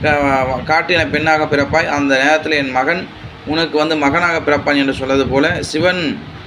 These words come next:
இந்த கூலி வாகை மீது ஆசைப்படும் போது, பத்ரகாளி வந்து அந்த சிவனோடு சேர்ந்து கூலி வாகை ரூபத்திலே பெற்றெடுத்த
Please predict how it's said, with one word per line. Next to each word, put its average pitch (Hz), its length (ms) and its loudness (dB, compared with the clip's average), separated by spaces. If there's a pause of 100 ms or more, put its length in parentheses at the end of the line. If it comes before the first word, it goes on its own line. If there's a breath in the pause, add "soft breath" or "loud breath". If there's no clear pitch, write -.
இந்த 139 240 -4
கூலி 185 160 2
வாகை 156 280 2
மீது 143 220 0
ஆசைப்படும் 139 480 0
போது, 156 160 0
பத்ரகாளி 147 640 0
வந்து 135 280 0
அந்த 127 500 0 (440)
சிவனோடு 165 440 0
சேர்ந்து 151 480 -2
கூலி 165 160 0
வாகை 143 200 2
ரூபத்திலே 143 520 0 (480)
பெற்றெடுத்த 147 760 0